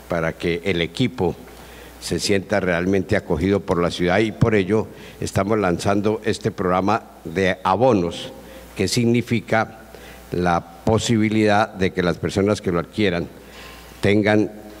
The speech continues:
eh, el ingreso al estadio durante todo el segundo semestre,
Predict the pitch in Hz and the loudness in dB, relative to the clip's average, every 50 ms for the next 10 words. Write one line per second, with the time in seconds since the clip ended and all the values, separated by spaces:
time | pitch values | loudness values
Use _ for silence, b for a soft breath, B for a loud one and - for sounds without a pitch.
0 | - - 101 98 92 90 87 85 85 85 - - - - 95 92 87 85 87 85 | -6 -2 0 2 2 2 2 2 0 0 -2 -6 -6 -2 -2 0 2 2 0 0
1 | 78 92 98 110 113 - - 113 110 117 - - 104 101 92 87 87 - - - | 0 2 2 2 2 2 2 0 0 0 0 0 0 2 2 2 0 -2 -4 -2
2 | - 98 101 101 104 104 104 104 92 90 85 - - - 85 - - - 104 101 | 0 2 2 2 2 2 2 2 2 0 0 -2 -2 -4 -6 -4 -2 0 0 2
3 | 104 104 107 104 98 87 - - 78 76 92 95 92 98 101 - - 92 82 87 | 2 4 2 2 0 -2 -4 -4 -2 -2 -2 -2 0 -2 -2 -2 -2 0 0 2
4 | 98 92 - - - 92 101 90 | 0 0 -2 -4 -4 -4 -4 -4